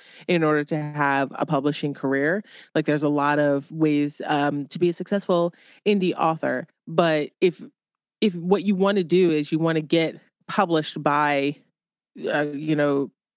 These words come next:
quote unquote, real publishers, or, or at the very least, like, publishers that, that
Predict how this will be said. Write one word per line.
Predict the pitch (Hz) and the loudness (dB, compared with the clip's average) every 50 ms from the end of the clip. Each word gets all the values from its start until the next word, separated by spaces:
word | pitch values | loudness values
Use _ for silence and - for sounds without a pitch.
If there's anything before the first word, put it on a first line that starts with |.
| _ _ _ - | _ _ _ -6
quote | - - 165 147 | 0 0 2 2
unquote, | 147 - 160 143 120 | 2 0 -2 -2 -2
real | 143 147 151 147 143 | 0 0 2 2 0
publishers, | 139 - 151 139 147 143 - - 131 123 123 - - | 0 -2 -4 -2 -2 -4 -4 -4 -4 -4 -4 -4 -4
or, | - 147 143 139 135 135 - - - - - - - _ | 0 0 2 2 0 -2 -4 -10 -20 -20 -20 -20 -4 _
or | 175 | 0
at | 165 | 0
the | 165 | 2
very | 156 170 165 160 160 | 2 2 2 2 2
least, | 160 151 139 - | 2 0 0 0
like, | 151 143 - _ - - - | -2 -2 -2 _ -16 -18 -2
publishers | - 185 165 160 156 - 156 143 143 | 0 2 2 2 2 2 0 0 2
that, | 160 147 147 143 135 - - _ - | 2 2 2 2 0 -2 -6 _ 0
that | 170 160 147 147 143 - | 2 2 2 0 -2 -4